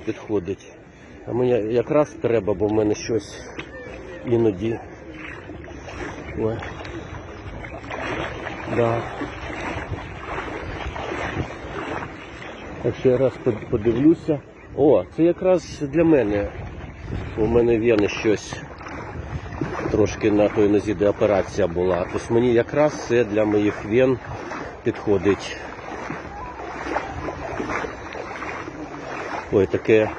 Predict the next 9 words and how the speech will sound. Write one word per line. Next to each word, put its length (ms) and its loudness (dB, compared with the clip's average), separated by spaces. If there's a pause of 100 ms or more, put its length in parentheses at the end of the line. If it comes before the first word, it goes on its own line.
(140)
покалування 720 4
відчуваю. 800 2 (2500)
О. 180 2 (2000)
Так, 160 -2 (120)
ну, 80 4
не 160 6
знаю, 340 2
да, 140 2
щось 200 -6